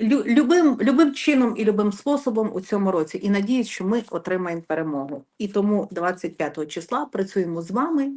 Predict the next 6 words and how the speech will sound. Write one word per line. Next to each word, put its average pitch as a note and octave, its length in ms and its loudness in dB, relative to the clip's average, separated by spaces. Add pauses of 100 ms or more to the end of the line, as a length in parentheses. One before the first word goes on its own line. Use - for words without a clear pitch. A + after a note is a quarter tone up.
(120)
нічого A3 500 2
не F#3 100 0
святкуємо C#4 800 -2
і G3 80 -8
намагаємося F#3 1040 -6 (140)
дати E3+ 360 -8